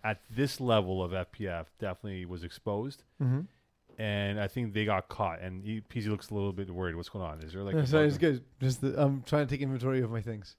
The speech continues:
Speaker 1: Okay, very well.
Speaker 2: Yeah. No, I know what you mean. It, it, it, there's a step up when coming into, uh, F P F from F P F Junior. Uh, the game's a little bit more physical, and, and I think if they face,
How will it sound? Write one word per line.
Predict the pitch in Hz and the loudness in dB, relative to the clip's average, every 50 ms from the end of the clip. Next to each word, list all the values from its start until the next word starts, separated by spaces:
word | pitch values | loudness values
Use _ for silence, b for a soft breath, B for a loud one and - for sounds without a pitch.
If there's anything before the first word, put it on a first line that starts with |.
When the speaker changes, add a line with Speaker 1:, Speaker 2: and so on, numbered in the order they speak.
| _ | _
Speaker 1:
Okay, | - 92 85 - 82 78 | -12 -10 -10 -10 -12 -12
very | 78 82 80 78 | -10 -10 -10 -10
well. | 73 71 73 - | -12 -12 -8 -6
Speaker 2:
Yeah. | 131 113 - _ _ B B B B B B B | -6 -6 -6 _ _ B B B B B B B
No, | - 240 262 | 10 10 12
I | 240 | 12
know | 226 233 | 12 10
what | 220 - | 8 8
you | 233 | 6
mean. | 185 143 - | 4 4 6
It, | - 170 175 185 - - 190 | 8 10 12 12 10 8 4
it, | 196 - | 4 4
it, | 190 160 - | 4 6 6
there's | 180 165 | 6 4
a | 156 139 | 6 4
step | - - - 202 196 202 208 | 2 4 4 4 4 6 4
up | 180 175 - - b b b b b - | 4 4 2 -2 b b b b b -4
when | 139 143 135 | -4 -4 -2
coming | 123 - 151 147 151 156 151 151 - | -2 -2 0 0 0 0 -2 -4 -4
into, | 160 151 151 143 131 - - 156 147 139 131 135 139 - - | -4 -4 -4 -4 -6 -6 -2 0 2 2 2 2 0 -2 -4
uh, | - 143 131 131 - | -6 -8 -6 -6 -6
F | 143 127 - | -8 -10 -8
P | - 143 147 | -4 -2 -2
F | 135 | -2
from | - - 143 | -2 -2 -2
F | 135 127 | -2 0
P | - 135 | 2 0
F | 120 110 | 0 2
Junior. | - 151 151 151 151 147 147 143 b b b b b b b _ - | 2 0 2 4 4 2 2 0 b b b b b b b _ -6
Uh, | 135 131 127 127 123 | -4 -2 0 0 0
the | 117 120 123 | -2 -2 -4
game's | 117 143 156 147 131 | -2 -2 -2 0 0
a | 143 | 0
little | 139 143 | 0 0
bit | 131 143 127 | 0 0 0
more | 127 123 | 0 -2
physical, | 113 - - 143 127 127 127 127 - 131 127 127 127 131 127 - - | -4 -2 -2 -2 -2 -4 -6 -6 -4 -2 -2 -2 -2 -4 -6 -10 -10
and, | - 135 127 120 123 123 - | -8 -6 -4 -4 -6 -6 -4
and | 139 123 120 | -2 0 0
I | 117 | 0
think | 110 - 151 147 131 | 2 4 4 4 4
if | 131 123 | 4 4
they | 139 120 | 4 2
face, | - - 147 139 131 120 - - | 4 6 6 8 8 6 4 -2